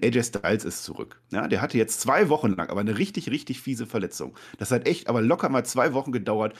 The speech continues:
bis er wieder komplett genesen ist von den, äh, Stuhlschlägen von Edge. Ja,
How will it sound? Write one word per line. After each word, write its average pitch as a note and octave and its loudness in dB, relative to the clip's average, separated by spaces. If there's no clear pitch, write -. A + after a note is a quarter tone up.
bis A#2 -4
er A#2 4
wieder A#2 2
komplett B2 -2
genesen B2+ 6
ist G#2+ -4
von A2 -2
den, G#2 -2
äh, F#2+ -2
Stuhlschlägen A2+ -2
von F2+ -6
Edge. - -4
Ja, G2 -2